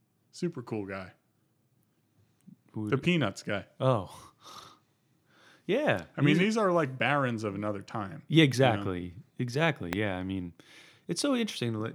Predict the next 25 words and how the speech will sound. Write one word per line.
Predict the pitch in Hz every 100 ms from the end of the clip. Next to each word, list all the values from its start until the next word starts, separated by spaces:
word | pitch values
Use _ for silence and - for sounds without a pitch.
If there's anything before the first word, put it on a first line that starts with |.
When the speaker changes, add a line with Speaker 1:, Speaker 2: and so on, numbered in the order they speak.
| 139
Speaker 2:
to, | 113 104
to | - 101
read | 98 101
about | 95 95
people's | 98 - 92
lives. | 98 98
I, | - 120 127
I | 117
think | - 135
when | 120
people | 113 123 - 110 110
even | 110 101
write | 95 101 101
it | -
themselves, | 87 - 101 95 85
it's, | 85 -
it's, | - - -
a, | - _ - - -
uh, | 131 - _ _ _
for | 151
some | 180 220
reason, | 208 156
it's | 123 123
like | 110 -
there's, | 113 107